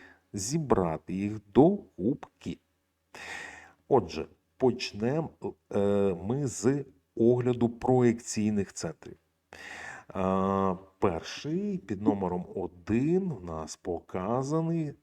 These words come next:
це є проекційний центр рухових функцій, це є кінестетичний центр, це є руховий аналізатор, який розташований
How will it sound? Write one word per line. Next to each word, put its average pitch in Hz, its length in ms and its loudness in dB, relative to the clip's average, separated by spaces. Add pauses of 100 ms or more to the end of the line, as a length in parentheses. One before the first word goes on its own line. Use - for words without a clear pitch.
це 80 260 -8
є 73 100 -8
проекційний 107 1000 0
центр 151 580 0 (300)
рухових 101 1000 0 (260)
функцій, 110 800 -2
це 85 300 -6
є 82 200 -8
кінестетичний 110 1160 -2
центр, 156 540 -4 (240)
це - 180 -2
є 104 180 2
руховий 107 920 2
аналізатор, 90 880 -2
який 117 500 0
розташований 110 1120 2